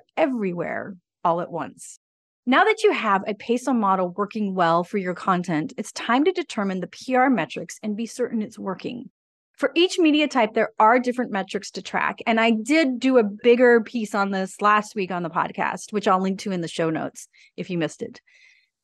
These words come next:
So paid media, it depends on the tactics you use under this umbrella, but they could include the following:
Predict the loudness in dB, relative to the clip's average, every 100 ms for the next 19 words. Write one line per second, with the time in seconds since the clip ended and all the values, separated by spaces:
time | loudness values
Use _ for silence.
0 | _ _ 0 2 4 4 6 4 4 2
1 | 2 -4 -4 0 2 4 4 2 0 -2
2 | -2 -4 -4 -2 -2 -2 -4 -4 -6 -4
3 | 0 0 0 -4 -2 -2 -2 -2 2 2
4 | 0 2 4 4 0 -2 0 0 0 -6
5 | -10